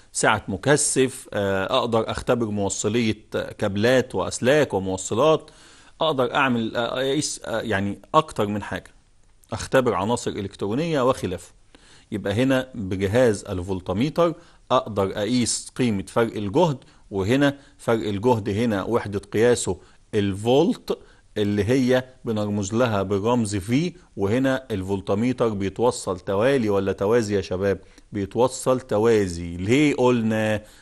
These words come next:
قلنا علشان بيقيس الفرق الجهد بين نقطتين، فهيمسك الطرفين للعنصر اللي هيقيس الجهد على أطرافه، يبقى هيتوصل إيه؟ توازي. تمام؟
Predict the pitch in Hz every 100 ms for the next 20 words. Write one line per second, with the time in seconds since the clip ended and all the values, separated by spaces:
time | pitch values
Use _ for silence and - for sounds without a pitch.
0 | - - 131 104 87 90 92 - 123 156
1 | 170 - - 113 104 - 131 123 - 101
2 | 98 87 127 117 - 92 98 127 98 101
3 | 101 127 139 139 107 120 120 - 131 151
4 | 131 90 - - 92 87 110 131 - 127
5 | - 135 - 135 127 123 120 120 131 135
6 | - - 107 98 120 135 - 113 101 92
7 | 98 101 135 - 95 98 110 113 107 127
8 | 131 135 139 139 - 92 - - 120 127
9 | 107 104 101 117 120 - 104 117 113 110
10 | - _ - 127 101 80 - _ - -
11 | - _ _ _ - 104 120 233